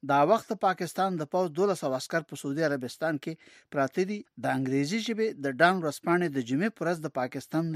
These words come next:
یوې پوځي سرچینې په حواله ریپورت ورکړ چې پوځ په پام کې لري چې له یوې فرقې نه لږ څه کم عسکر سعودي عربستان ته ولېږي. معمولاً یوه پاکستاني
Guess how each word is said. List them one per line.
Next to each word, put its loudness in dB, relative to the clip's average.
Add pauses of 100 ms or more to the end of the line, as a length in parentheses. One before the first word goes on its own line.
یوې 0
پوځي -4
سرچینې -2 (460)
په -2
حواله 4 (140)
ریپورت 0
ورکړ -2 (460)
چې -4
پوځ 2
په -6
پام 2
کې -4
لري 0 (300)
چې -10
له 2
یوې 6
فرقې -6
نه 2 (300)
لږ 4 (100)
څه -8 (100)
کم 2 (360)
عسکر 0
سعودي 2
عربستان -2
ته -6
ولېږي. -10 (560)
معمولاً 4
یوه 0
پاکستاني -2